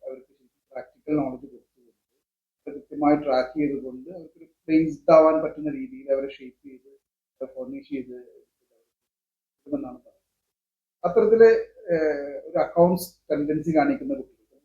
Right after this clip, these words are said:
എട്ടാം ക്ലാസ്സിലോ ഏഴാം ക്ലാസ് മുതൽ തന്നെ അക്കൗണ്ട്സിനോടൊക്കെ താല്പര്യമുള്ള കുട്ടികളുണ്ടാവും.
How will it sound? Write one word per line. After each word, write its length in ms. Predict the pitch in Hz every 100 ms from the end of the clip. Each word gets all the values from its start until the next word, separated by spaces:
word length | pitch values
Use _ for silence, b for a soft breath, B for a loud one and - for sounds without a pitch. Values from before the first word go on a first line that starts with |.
| _
എട്ടാം 180 | - 147
ക്ലാസ്സിലോ 280 | 143 - 135
ഏഴാം 160 | 135 135
ക്ലാസ് 180 | 135 139
മുതൽ 140 | 135 131
തന്നെ 180 | 131 135 - _ _ _ _
അക്കൗണ്ട്സിനോടൊക്കെ 600 | - 147 147 156 160 156 151
താല്പര്യമുള്ള 400 | 135 - 143 143 131
കുട്ടികളുണ്ടാവും. 580 | - 123 110 _ _